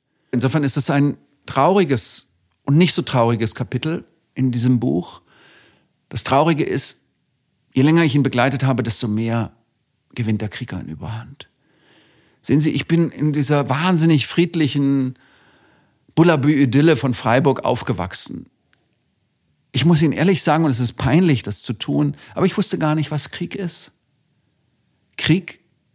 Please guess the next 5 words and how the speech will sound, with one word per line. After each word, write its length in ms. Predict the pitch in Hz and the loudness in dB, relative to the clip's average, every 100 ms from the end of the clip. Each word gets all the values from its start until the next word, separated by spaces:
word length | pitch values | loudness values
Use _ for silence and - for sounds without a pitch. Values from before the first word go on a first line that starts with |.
| _ _ _ | _ _ _
ist 180 | - - | -8 -6
das 140 | 107 | -6
Ende 480 | - 135 180 170 - | -4 0 2 2 0
aller 180 | 123 135 | -4 -4
Verständigung. 880 | - 123 - 214 208 73 - - | -6 -8 -4 -2 -2 -4 -12 -18